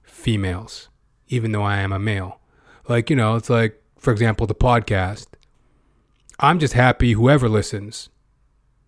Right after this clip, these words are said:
It's not really about trying to prove my manhood or,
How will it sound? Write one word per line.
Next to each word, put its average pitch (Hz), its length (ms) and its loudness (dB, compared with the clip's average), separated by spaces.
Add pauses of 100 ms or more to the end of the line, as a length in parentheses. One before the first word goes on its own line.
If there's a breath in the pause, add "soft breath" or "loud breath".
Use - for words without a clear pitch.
(260)
It's - 120 -8
not 135 220 4
really 135 420 6
about 120 600 4
trying 110 320 0
to 107 320 0 (680 soft breath)
prove 127 600 2
my 113 320 -2
manhood 107 720 -4
or, 98 460 -2